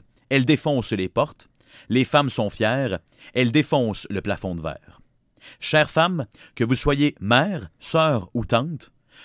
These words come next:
politicienne, sportive ou militante, sachez que vous êtes appréciée, à votre juste valeur, au plus profond de notre cœur. Aux femmes de nos vies, passé, présent, futur, une chose est des plus sûres,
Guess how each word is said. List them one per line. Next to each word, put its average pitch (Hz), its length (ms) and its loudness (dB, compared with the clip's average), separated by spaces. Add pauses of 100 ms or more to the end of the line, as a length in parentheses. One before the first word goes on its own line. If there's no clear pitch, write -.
(120)
politicienne, 160 720 2
sportive 135 720 -2
ou 110 100 -2
militante, 107 640 -2 (480)
sachez - 380 -2
que 165 100 0
vous 113 200 0
êtes 110 140 0
appréciée, 104 500 -4 (440)
à 104 80 0
votre 120 260 2
juste 147 320 2
valeur, 107 520 2 (320)
au 156 120 4
plus 175 160 2
profond 131 440 0
de 98 80 -2
notre 92 260 -6
cœur. - 460 -14 (540)
Aux 120 140 2
femmes 165 320 2
de 131 100 6
nos 127 160 4
vies, 123 220 0 (480)
passé, 127 480 2 (200)
présent, 120 460 0
futur, 117 680 -4 (560)
une 151 160 4
chose 180 360 0
est 110 60 4
des 101 100 -2
plus 101 160 -6
sûres, 113 400 -4